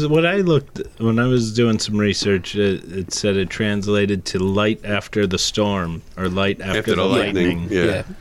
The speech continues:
Speaker 3: Well, we were talking about this too, 'cause the, the problem is, is that you're taking a language that is not, um,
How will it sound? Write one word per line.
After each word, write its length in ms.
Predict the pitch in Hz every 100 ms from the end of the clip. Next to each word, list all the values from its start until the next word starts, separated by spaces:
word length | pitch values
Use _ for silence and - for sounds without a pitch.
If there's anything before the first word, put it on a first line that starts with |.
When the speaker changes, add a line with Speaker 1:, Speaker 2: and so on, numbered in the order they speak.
| - -
Speaker 3:
Well, 80 | 135
we 60 |
were 60 | 135
talking 240 | 165 156
about 160 | 131 113
this 100 | 110
too, 160 | -
'cause 140 | 127 101
the, 100 | 104
the 140 | -
problem 340 | 90 123 135 117
is, 200 | 104 98
is 100 | 92
that 200 | 101 92 -
you're 120 | 95
taking 300 | 123 117 123
a 80 | 98
language 680 | 107 113 113 92 85 - - - -
that 160 | - 98
is 160 | 95 107
not, 340 | 107 113 117 - - -
um, 420 | 104 104 98 101